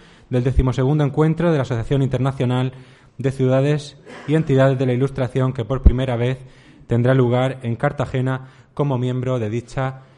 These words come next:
asociación. El encuentro tendrá lugar los días veintiséis, veintisiete y veintiocho de octubre en distintos puntos de la ciudad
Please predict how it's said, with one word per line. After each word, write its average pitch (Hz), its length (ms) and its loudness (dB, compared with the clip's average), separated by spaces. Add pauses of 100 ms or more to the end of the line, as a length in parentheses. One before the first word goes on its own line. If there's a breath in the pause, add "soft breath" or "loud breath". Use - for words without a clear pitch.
(400 loud breath)
asociación. 107 800 -4 (460 loud breath)
El 127 100 0
encuentro 180 500 0
tendrá 139 240 -2
lugar 147 440 0 (120)
los 127 240 -2
días 139 240 2
veintiséis, 143 680 0
veintisiete 131 520 0
y 123 40 4
veintiocho 147 540 2
de 127 60 2
octubre 139 480 2 (500 loud breath)
en 160 120 4
distintos 147 420 4
puntos 147 360 4
de 135 60 0
la 135 100 2
ciudad 135 460 -2